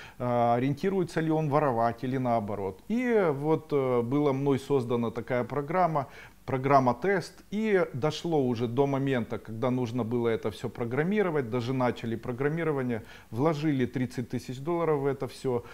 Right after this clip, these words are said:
ну, дошло до какого-то момента, и после чего на этом всё закончилось. Потому что те люди, которые это заказывали, они были моими партнёрами, но они отказались от того, чтобы это дальше продвигать.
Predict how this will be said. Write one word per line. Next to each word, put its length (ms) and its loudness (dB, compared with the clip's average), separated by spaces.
ну, 200 0
дошло 420 0
до 140 0
какого-то 460 -2
момента, 640 -2
и 380 -2
после 420 -6
чего 720 -2
на 80 -4
этом 240 -4
всё 160 -14
закончилось. 560 -16
Потому 240 -2
что 140 0
те 140 -2
люди, 280 0
которые 420 0
это 140 -4
заказывали, 1000 0
они 720 0
были 300 0
моими 320 0
партнёрами, 800 -2
но 140 0
они 220 0
отказались 800 -4
от 120 -12
того, 260 -4
чтобы 280 -6
это 200 -4
дальше 480 -8
продвигать. 540 -10